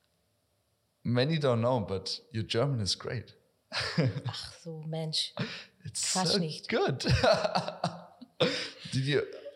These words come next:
Speaker 1: um, already learn some <clears throat> slang words or some, do you understand Fall-, Fallback people, Swiss people?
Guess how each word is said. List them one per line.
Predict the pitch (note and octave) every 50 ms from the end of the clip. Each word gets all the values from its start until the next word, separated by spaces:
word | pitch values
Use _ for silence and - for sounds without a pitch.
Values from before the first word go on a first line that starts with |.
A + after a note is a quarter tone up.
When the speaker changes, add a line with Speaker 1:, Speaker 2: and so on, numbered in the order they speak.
| -
Speaker 1:
um, | - B2 B2 A#2 A#2 A#2 - -
already | - A#2+ B2 A#2+ A#2 B2
learn | A#2 G#2 A#2 C3 B2+ A#2
some | A2+ - A#2+ G#2+ G#2+ G#2+ A2 G#2 A2 A#3 G3+ F#3+ F3+
<clears throat> | -
slang | - - - G#2 G#2 E3+ F3+ D3 A#2+
words | F#2+ F#2 F#2 - - - -
or | - - - G2+ F#2+ F#2 F#2 F#2
some, | F#2+ - - G#2 G2+ G2 F#2+ F#2+ - -
do | - A2+
you | A#2 B2+ B2+ -
understand | - A#2+ A#2+ A2+ A2+ A2 - - B2 B2 G3 F#3+ D#3+ B2 A2 - G#2 - - - - - _ _
Fall-, | - - C#3+ D3+ D#3 C#3+ A#2+ G2+ G2+ - - - - - - -
Fallback | E3 - D#3+ C#3 G#2+ G2+ F#2+ F#2+ F#2+ - -
people, | - G2 F#2+ - G#2 G2+ G#2+
Swiss | - - - E3 F3 E3+
people? | - - - G2+ F#2+ - - - - -